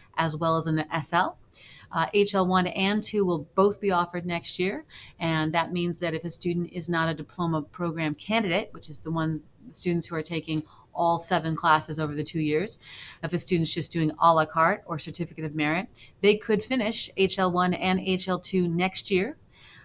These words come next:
uh, whether they're a junior or a senior. Uh, we, and as I said, we're s-, also still s-,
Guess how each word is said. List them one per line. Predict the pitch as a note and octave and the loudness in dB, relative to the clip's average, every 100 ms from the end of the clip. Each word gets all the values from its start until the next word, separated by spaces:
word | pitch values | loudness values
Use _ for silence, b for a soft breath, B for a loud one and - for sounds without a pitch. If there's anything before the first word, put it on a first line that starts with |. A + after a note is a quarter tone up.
| - | -6
uh, | D#3+ | -2
whether | E3 E3 | -2 0
they're | E3 E3 | 0 0
a | |
junior | D#3+ F#3+ F#3 E3+ | 2 2 4 2
or | F3 | 2
a | F3 | 0
senior. | - F3 F3 A#3+ C#4+ - B B - | 0 -2 -2 -4 -8 -14 B B -6
Uh, | F3 | 0
we, | F#3 G3+ | 2 2
and | F#3+ | 2
as | F3+ F3+ | 0 0
I | |
said, | G3+ G3+ F#3+ | -2 0 0
we're | F3+ | 0
s-, | E3+ - | -2 -6
also | - F3 - | -4 -4 -4
still | F3 - G3+ | -8 -2 0
s-, | G3+ - | -2 -6